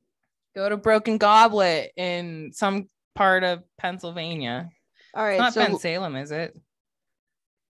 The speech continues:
Speaker 2: Uh, you know what? I wonder.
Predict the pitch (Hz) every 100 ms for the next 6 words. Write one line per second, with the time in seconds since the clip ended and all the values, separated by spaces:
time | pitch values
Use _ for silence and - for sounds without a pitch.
0 | _ _ _ - 170 156 131 131 143 -
1 | 220 _ _ - 220 269 294 - - 247
2 | 285 339 339